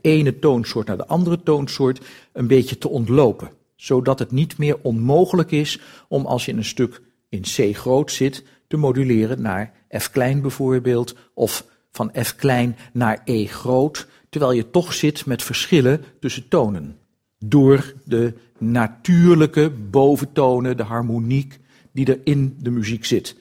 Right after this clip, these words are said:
Dat is één deel. Bij Beethoven ging het om een, eigenlijk een heel ander iets.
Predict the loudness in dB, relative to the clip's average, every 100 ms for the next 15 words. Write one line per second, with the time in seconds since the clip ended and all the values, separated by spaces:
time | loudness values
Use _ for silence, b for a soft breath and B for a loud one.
0 | b b b _ _ 0 0 -2 2 2
1 | 2 -2 -6 -4 -2 2 4 4 4 2
2 | 2 0 0 -2 -4 -4 -4 -4 -4 -4
3 | -4 -2 2 2 2 -2 -4 -10